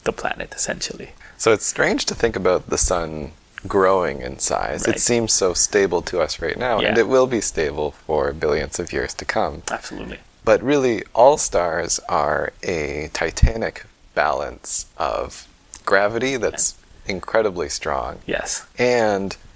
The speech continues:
Speaker 2: the nuclear fusion
Speaker 1: The
Speaker 2: outputting
Speaker 1: energy
Speaker 2: energy.
Speaker 1: created because of the nuclear fusion, yes. It's essentially a very, it's a tightrope balance. Anything goes anywhere else, and things just go haywire. If gravity becomes too big, which is, we, we're gonna talk about this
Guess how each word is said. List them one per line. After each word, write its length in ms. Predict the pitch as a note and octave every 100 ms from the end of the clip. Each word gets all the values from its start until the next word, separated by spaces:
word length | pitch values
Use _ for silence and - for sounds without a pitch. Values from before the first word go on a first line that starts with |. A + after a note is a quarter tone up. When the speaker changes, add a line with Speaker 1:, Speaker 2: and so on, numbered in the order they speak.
| - -
Speaker 2:
the 220 | F#2+ F2
nuclear 400 | G2+ G#2+ G#2 F#2+
fusion 600 | - G#2 G2+ F2+ E2 D#2+
Speaker 1:
The 60 | D#2
Speaker 2:
outputting 160 | F2+ A2+
Speaker 1:
energy 300 | A2+ A#2 -
Speaker 2:
energy. 240 | G#2 A2 A2
Speaker 1:
created 160 | A2+ A#2+
because 260 | - A#2
of 140 | A#2+ A#2+
the 100 | A2
nuclear 340 | A#2 - A2+
fusion, 400 | - - - -
yes. 260 | - - -
It's 160 | B2
essentially 460 | B2+ - F3 C3 A#2
a 60 | -
very, 500 | B2 C3+ C3 B2 -
it's 340 | C3+ - - -
a 60 | B2+
tightrope 500 | - E3 - A#2+ -
balance. 500 | G2 - - - - - _ -
Anything 500 | C3+ E3 D3+ D3+ C#3+
goes 300 | C3+ C3+ B2+ -
anywhere 480 | B2+ C3 B2+ A#2+ A2+
else, 380 | B2 D#3+ - - - - -
and 180 | A2 G#2
things 320 | A2 A2+ A2+
just 200 | A2 -
go 180 | - A3
haywire. 560 | - - - G1+ - -
If 180 | A#2 A#2+
gravity 760 | B2 A#2 C3 C#3+ D3 C#3+ F3 - _ _ C3 C3
becomes 340 | C#3 B2+ -
too 180 | - C3+
big, 340 | B2 B2+ E3 -
which 240 | - A2+ -
is, 220 | A2+ -
we, 220 | A#2 A#2+ -
we're 240 | A#2 A#2+
gonna 180 | A#2+ A#2
talk 260 | B2 A#2 A#2
about 280 | A#2+ A#2+
this 300 | A#2+ A#2+ -